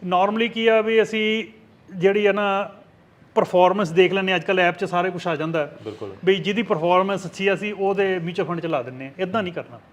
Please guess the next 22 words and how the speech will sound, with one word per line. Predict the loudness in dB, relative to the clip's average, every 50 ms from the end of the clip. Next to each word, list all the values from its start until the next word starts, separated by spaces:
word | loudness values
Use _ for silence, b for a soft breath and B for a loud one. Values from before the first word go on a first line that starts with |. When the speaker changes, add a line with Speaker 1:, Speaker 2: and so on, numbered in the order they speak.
| _ _ -20 -20 -20
Speaker 2:
ਜੀ। | -20 -20 0 4
Speaker 1:
ਕਦੇ | 4 4 6 6 4
ਵੀ | 4 2 0
ਸਾਲ, | 2 2 2 4 4 4 4 4 2
ਦੋ | 2 2 2 2 2
ਸਾਲ, | 2 4 4 4 4
ਤਿੰਨ | 4 2 0 0 0
ਸਾਲ | -2 0 2 2 2 2
ਦੀ | 0 -2 -4 -2
ਜਿਹੜੀ | -2 0 0 0 2 2
ਆ | 2 2
ਪਰਫਾਰਮੈਂਸ | 0 -2 -6 -6 -4 -2 0 0 0 0 -2 -6 -8 -6
ਦੇਖ | -2 0 0 0 0 -2
ਕੇ | -4 -2 -2 -2
ਮਿਊਚੁਅਲ | -4 -6 -6 -4 -6 -6 -6
ਫੰਡ | -6 -10 -10
ਦੀ | -10 -12
ਸਿਲੈਕਸ਼ਨ | -12 -6 -6 -6 -6 -6 -8 -8
ਨਹੀਂ | -6 -6 -8 -8 -8
ਕਰਨੀ। | -10 -12 -14 -14 -20 -20 _ _ -20 -16 -12
Speaker 2:
ਠੀਕ | -12 -12 -10 -12
ਹੈ। | -14 -16